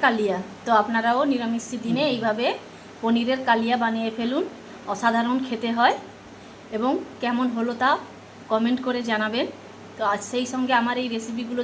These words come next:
যদি আপনাদের ভালো লাগে তাহলে আমার এই চ্যানেলটিকে লাইক, শেয়ার ও সাবস্ক্রাইব করে আমার পাশে থাকবেন। আজকে এই পর্যন্ত, পরের দিন আবার নতুন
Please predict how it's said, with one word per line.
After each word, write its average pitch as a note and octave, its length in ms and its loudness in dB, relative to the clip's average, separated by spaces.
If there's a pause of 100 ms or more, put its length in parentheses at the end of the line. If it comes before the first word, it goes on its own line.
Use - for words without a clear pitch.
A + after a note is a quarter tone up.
যদি B3 140 -4 (100)
আপনাদের A#3 340 -4
ভালো G#3 340 -2
লাগে A3 220 -2 (480)
তাহলে A3 300 2 (120)
আমার A3+ 220 2
এই A#3+ 120 -4
চ্যানেলটিকে A3 560 -2 (280)
লাইক, A3 300 4 (200)
শেয়ার A#3 320 2
ও - 20 0 (120)
সাবস্ক্রাইব A3+ 480 -2 (100)
করে A3+ 140 -2 (100)
আমার A3+ 220 -4
পাশে G3+ 180 -4 (100)
থাকবেন। A3+ 320 -2 (500)
আজকে G#3 300 -4
এই A3+ 180 2
পর্যন্ত, A3+ 360 0 (560)
পরের A3+ 280 2
দিন A#3+ 140 -2 (100)
আবার A#3 240 2
নতুন A#3+ 200 -2